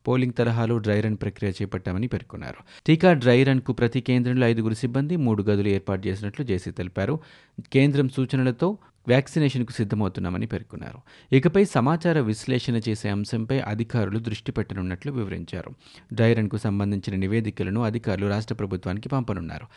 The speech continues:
రెండు రోజుల పాటు ఈ కార్యక్రమం కొనసాగనుంది. విజయవాడ ప్రభుత్వ జనరల్ ఆసుపత్రి, కంకిపాడు మండలం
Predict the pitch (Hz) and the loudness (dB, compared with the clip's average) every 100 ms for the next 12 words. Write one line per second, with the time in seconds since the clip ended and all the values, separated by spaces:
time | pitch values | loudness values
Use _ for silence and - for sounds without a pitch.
0 | - - - 135 165 170 151 143 135 135 | -20 -8 2 4 6 4 2 -2 0 -2
1 | 131 120 123 117 110 110 110 113 113 110 | -2 -2 -2 -4 -2 -4 -4 -4 -4 -4
2 | 117 175 - - - 131 170 160 - 117 | -4 -6 -10 -8 0 4 4 4 2 0
3 | 117 - 117 110 104 101 104 - 113 135 | -4 -2 -2 -2 -2 -2 -4 -4 -10 -6
4 | 143 127 107 107 101 95 95 92 113 | -6 -4 -4 -4 -4 -4 -4 -4 -6